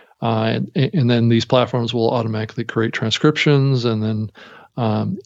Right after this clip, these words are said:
actually encode the audio file, maybe do editing on it. Uh, um, you know, I, I can kinda see this automation potentially coming. Um, I'm just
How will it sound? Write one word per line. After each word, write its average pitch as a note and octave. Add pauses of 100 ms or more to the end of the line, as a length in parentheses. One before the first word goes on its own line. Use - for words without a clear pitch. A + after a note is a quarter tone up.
actually A2+
encode C3+
the C#3
audio C3+
file, C3 (200)
maybe A2+
do A2+
editing C#3
on C3+
it. F3+
Uh, B2 (880)
um, A2 (260)
you D3
know, A#2+
I, C3 (320)
I D3
can D3
kinda F3+
see F#3
this C#3+
automation B2+
potentially A2+
coming. A#2+ (580)
Um, G#2+ (200)
I'm C#3+
just -